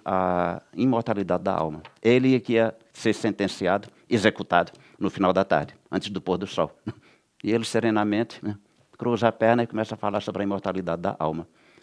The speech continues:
E num dado momento do diálogo, do Fédon, ele começa justamente a narrar, a título autobiográfico, o seguinte: "Escuta então o que eu vou contar. Em minha mocidade", diz Sócrates,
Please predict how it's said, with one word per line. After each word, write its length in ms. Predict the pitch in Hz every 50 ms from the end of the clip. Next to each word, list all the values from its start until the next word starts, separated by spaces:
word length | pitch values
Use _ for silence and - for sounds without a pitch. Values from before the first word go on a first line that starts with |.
| _ _
E 60 | - 107
num 140 | 110 107
dado 240 | 98 104 104 101 101
momento 320 | 101 104 98 98 95 - 101
do 140 | 87 98
diálogo, 380 | 87 82 87 85 85 92 95 104
do 120 | 104 101
Fédon, 680 | 98 - - - 101 95 95 95 92 110 117 123 135 131 - _ - - - - - - - _ -
ele 200 | - 113 113 113
começa 400 | - - 113 110 113 113 110 113
justamente 420 | 107 107 110 - 107 98 101 104 -
a 20 | 120
narrar, 400 | 113 95 - 104 107 107 - _ _ _ _
a 120 | - 90 92
título 360 | - - 98 95 98 90 90
autobiográfico, 800 | 95 98 92 - 95 92 92 92 85 95 113 117 - - - - _ -
o 60 | 117
seguinte: 480 | - - 147 120 110 104 107 - - - _ _ _ _ -
"Escuta 400 | - 139 135 - - 202 202 -
então 240 | 151 127 - 113 101
o 40 | 95
que 80 | - 113
eu 60 | 95
vou 140 | 104 113 -
contar. 440 | - 107 95 - - 80 71 - _ _ _ _ - - - -
Em 100 | 131 131
minha 160 | 143 170 190
mocidade", 640 | 185 175 147 - 127 101 87 85 78 76 - - - _ _ _ - _ _ _ _ _ _ _ _ _ _ _ _ -
diz 160 | - 131 135
Sócrates, 480 | - - 80 - - 69 - - - -